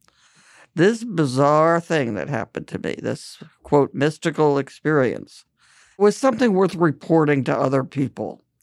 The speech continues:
To, to, to sort of reach out and say, "This happened to me. It m-,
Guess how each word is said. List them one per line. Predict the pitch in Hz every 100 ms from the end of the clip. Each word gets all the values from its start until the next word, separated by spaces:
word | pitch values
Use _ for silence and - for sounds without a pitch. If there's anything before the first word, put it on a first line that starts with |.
| _ _ _ _ _ _ _ _ _ _ _
To, | - 180
to, | - 180
to | 170 208
sort | - 240
of | 208 175
reach | 185 175 180
out | 165
and | 135
say, | - 156 143 139 _ _ _ _ _ _
"This | 269 285
happened | 339 180 185
to | 156
me. | 147 143 139 -
It | 156
m-, | 143 151